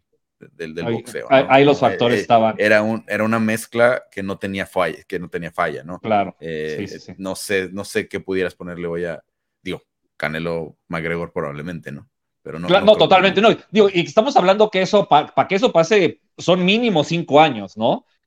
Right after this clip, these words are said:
Speaker 2: O sea, que el Canelo decida, no sé cómo económicamente, digo, muy bien, pero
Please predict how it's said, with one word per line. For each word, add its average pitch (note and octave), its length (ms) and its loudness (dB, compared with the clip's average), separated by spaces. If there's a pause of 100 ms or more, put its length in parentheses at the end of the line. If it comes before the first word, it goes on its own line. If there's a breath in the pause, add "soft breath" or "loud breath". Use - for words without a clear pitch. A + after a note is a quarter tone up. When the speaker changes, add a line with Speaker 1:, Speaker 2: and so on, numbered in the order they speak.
Speaker 2:
O - 60 -20
sea, A2 100 -6
que - 60 -8
el A2+ 80 -6
Canelo C3 240 2
decida, C#3+ 300 2
no C3 120 0
sé C#3 140 -2
cómo D3+ 260 4
económicamente, C3+ 800 0
digo, A2 200 -8 (240)
muy D#3 360 2
bien, D3 280 2
pero B2+ 280 4